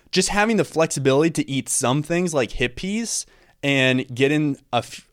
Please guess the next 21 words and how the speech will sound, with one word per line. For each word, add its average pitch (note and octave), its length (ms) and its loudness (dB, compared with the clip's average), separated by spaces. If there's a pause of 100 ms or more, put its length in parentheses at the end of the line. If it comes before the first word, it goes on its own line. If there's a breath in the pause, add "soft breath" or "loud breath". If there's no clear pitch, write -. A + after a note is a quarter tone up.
uh, A2+ 320 0
some A#2+ 280 -6
extra B2 260 -4
calories C#3+ 600 -2
was A#2 180 -4
really C3 380 0
all A#2 200 4
that A2+ 200 -2
I A2+ 180 -4
needed A#2 440 -2
to, G#2+ 480 -2 (460 soft breath)
uh, G#2+ 400 0
get A#2+ 260 -4
to B2 220 0
a A2 340 0
more B2 320 -2
sustainable A#2+ 720 -2
place, C3 600 -2 (100)
at A2 140 -4
least A2 240 -6
nutritionally. D#3+ 720 -6